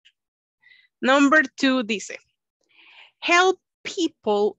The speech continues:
and businesses manage their finances.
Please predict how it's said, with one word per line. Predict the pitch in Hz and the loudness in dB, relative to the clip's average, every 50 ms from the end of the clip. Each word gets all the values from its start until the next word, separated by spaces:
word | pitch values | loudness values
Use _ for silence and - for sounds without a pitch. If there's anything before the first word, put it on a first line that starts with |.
| _ - - | _ -10 -8
and | 233 233 233 226 233 233 226 | -6 -4 -2 -2 -2 -2 -2
businesses | 269 320 330 320 - - - 226 214 202 202 208 - - 208 202 202 202 - - - _ _ _ _ _ _ - | 0 -2 -2 -2 -6 -10 -10 -8 -8 -8 -10 -12 -12 -10 -8 -8 -8 -10 -14 -20 -20 _ _ _ _ _ _ -8
manage | 220 233 240 240 240 247 247 240 247 247 240 - - - - _ _ | -6 -2 0 0 0 0 -2 -4 -6 -8 -8 -12 -16 -18 -18 _ _
their | 214 196 202 214 208 208 208 208 208 214 _ _ _ _ _ | -20 -12 -8 -4 -4 -2 -2 -4 -6 -8 _ _ _ _ _
finances. | _ _ - 226 233 240 247 277 311 339 359 330 - - - - - - - - - - - - - | _ _ -10 -8 -8 -6 -6 -6 -6 -6 -8 -10 -12 -16 -20 -20 -20 -20 -20 -20 -20 -20 -20 -20 -20